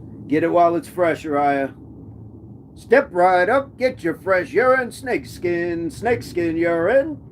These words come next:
Get your fresh urine. There are food places everywhere here. So, same here, same here, Shane.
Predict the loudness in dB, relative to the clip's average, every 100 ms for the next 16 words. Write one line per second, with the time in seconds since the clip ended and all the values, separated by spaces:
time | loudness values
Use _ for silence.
0 | -12 -6 -6 -8 -6 -4 -4 -4 -2 0
1 | 0 0 -2 -8 -18 -20 -20 -20 -18 -18
2 | -20 -20 -20 -20 -20 -20 -20 -20 -20 -6
3 | 0 0 4 2 2 0 -2 -2 -4 -2
4 | 0 0 0 0 -2 -4 -2 0 -2 0
5 | 0 2 2 2 0 -12 -6 -2 0 -2
6 | -4 -6 -6